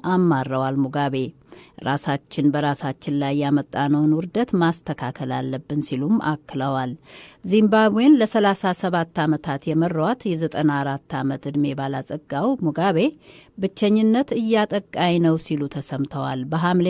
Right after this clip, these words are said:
ወይም በነሐሴ ወር ይካሄዳል ተብሎ በሚጠበቀው የሀገራቸው ምርጫ ግን እንደማይወዳደሩ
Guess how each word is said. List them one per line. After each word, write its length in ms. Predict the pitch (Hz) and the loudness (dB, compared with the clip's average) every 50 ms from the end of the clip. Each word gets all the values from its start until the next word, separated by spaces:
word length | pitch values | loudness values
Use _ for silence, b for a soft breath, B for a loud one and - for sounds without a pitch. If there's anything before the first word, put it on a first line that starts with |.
| 185 | 2
ወይም 280 | 180 180 180 180 180 165 | 2 2 4 2 2 2
በነሐሴ 540 | 175 175 175 175 180 175 175 180 - 185 175 | 2 2 2 2 2 0 -2 -2 -2 0 0
ወር 140 | 165 165 170 | 0 0 -2
ይካሄዳል 580 | 165 - - 185 165 165 160 175 165 165 160 | -4 -4 -4 -2 -2 0 0 0 -2 -2 -4
ተብሎ 300 | - - 165 160 170 170 165 160 | -4 -4 -4 -2 0 2 2 2
በሚጠበቀው 800 | 165 165 165 165 160 - _ 143 151 156 - 151 - - 220 254 | 2 2 2 2 0 0 _ -6 -6 -2 -4 -4 -2 0 0 2
የሀገራቸው 760 | 226 190 175 175 165 156 170 156 156 147 143 - - 156 147 | 2 2 2 0 -2 -2 0 0 0 -2 -2 -4 -4 -2 0
ምርጫ 260 | 156 156 165 - - 160 170 175 | 0 0 -2 -2 -2 0 0 2
ግን 180 | 196 254 320 320 B B B B B B _ _ | 4 4 4 4 B B B B B B _ _
እንደማይወዳደሩ 1160 | 240 233 226 214 208 202 190 180 165 156 151 143 147 156 147 147 139 135 139 - 135 135 135 | 4 4 6 6 6 6 6 6 4 4 2 2 0 0 0 0 -2 -2 -4 -4 -4 -2 0